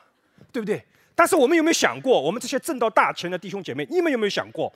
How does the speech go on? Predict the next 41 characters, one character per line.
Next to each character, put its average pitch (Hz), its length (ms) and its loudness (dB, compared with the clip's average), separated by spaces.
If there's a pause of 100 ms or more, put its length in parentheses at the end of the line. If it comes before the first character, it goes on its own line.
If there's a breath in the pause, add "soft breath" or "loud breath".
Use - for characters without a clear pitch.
(260 loud breath)
你 233 200 -2
们 262 160 2
对 302 180 -2
这 240 140 -8
个 208 100 -6
社 226 240 -4
会 190 160 0
有 139 60 -8
什 139 100 -12
么 143 60 -10
贡 143 160 -14
献？ 104 180 -14 (1300)
你 247 100 -2
有 311 60 0
没 302 40 -2
有 - 40 0
想 123 160 -6
过， 160 200 -4 (280 soft breath)
如 320 260 4
果 175 320 0
你 202 160 -2
把 143 220 2
这 277 140 2
里 196 100 -6
的 170 60 -4
空 262 260 -6
气 - 160 -6
全 160 200 -4
部 185 200 -8 (100)
有 151 200 -4
份 220 240 2
把 139 160 2
这 214 100 -6
个 180 80 -2
空 240 240 -12
气 - 140 -6
也 156 40 -4
搞 139 140 -6
污 151 180 -12
糟 147 220 -2
了， 127 160 -6